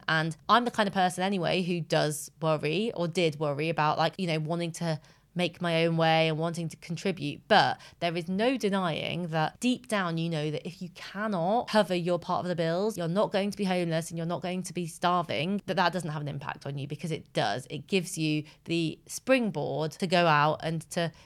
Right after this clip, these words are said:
give it a go. And I just don't think enough business owners are talking about the fact that they are living at home or that they're living with a partner who helps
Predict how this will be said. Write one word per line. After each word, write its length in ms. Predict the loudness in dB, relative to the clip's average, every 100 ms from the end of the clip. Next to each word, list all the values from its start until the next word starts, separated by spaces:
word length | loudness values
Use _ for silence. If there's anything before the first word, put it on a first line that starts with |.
| _ 4
give 180 | 4 4
it 100 | 0
a 60 |
go. 400 | 0 0 0 -2 -6 -6
And 260 | -4 -4 -2
I 180 | 4 4
just 120 | 4
don't 240 | 4 2 2
think 200 | -2 -2
enough 280 | -2 -2 -2
business 300 | -4 -2 0
owners 300 | 0 0 -4
are 80 |
talking 420 | -4 -4 -4 -4 -2
about 260 | 0 -2
the 60 | -2
fact 200 | -2 -2
that 120 | 0
they 240 | 0 0
are 320 | 0 0 -2 -4 _ -2
living 280 | 0 0 -2
at 100 | 0
home 520 | 0 2 0 -2 -4 -2
or 300 | 0 2 0
that 80 |
they're 120 | -2 -2
living 240 | -2 -4
with 140 | -6
a 20 | -6
partner 360 | -2 -2 -2
who 180 | -4 -4
helps 440 | -2 -4 -6 -14